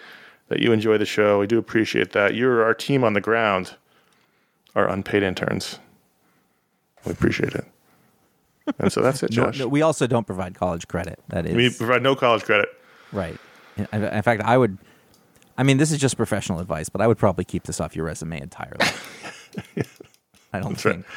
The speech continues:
Speaker 2: I, but what do I know? Um,
Speaker 1: When they call us f-, for your references, we will be very confused.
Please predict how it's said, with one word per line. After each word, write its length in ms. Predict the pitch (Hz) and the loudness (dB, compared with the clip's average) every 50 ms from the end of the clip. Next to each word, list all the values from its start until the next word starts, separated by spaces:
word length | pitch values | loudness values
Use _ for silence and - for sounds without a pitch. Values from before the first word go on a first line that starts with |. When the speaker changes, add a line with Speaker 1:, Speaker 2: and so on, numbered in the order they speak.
| - - - - - - - | -18 -18 -20 -20 -16 -6 -4
Speaker 2:
I, 120 | 151 175 | -4 -4
but 240 | - 139 160 156 - | -2 -4 -6 -4 -2
what 80 | 127 151 | -2 0
do 60 | 143 | 0
I 140 | 113 120 110 | 0 -2 -4
know? 220 | 87 76 - - _ _ - - _ _ - - _ _ - | -6 -10 -14 -18 _ _ -20 -20 _ _ -20 -20 _ _ -6
Um, 280 | 107 104 101 101 92 82 - - - - | -4 -4 -4 -4 -6 -8 -12 -12 -4 0
Speaker 1:
When 160 | 127 139 147 | 2 4 4
they 100 | 147 131 | 2 2
call 240 | - 156 151 156 139 | 4 4 4 4 4
us 180 | 135 - - | 2 2 -2
f-, 100 | - - - _ - - - | -8 -12 -18 _ -18 -18 -10
for 140 | - - 113 110 | -2 2 4 4
your 100 | 101 101 | 6 4
references, 440 | 107 98 - 101 87 - 92 90 | 4 2 0 -2 -4 -4 -4 -2
we 100 | 95 104 | -2 0
will 100 | 104 101 98 | 0 0 0
be 80 | 101 | -2
very 200 | 98 104 104 95 - | 0 2 2 2 2
confused. 440 | - - - - - - - - | -2 -6 -8 -8 -8 -8 -10 -14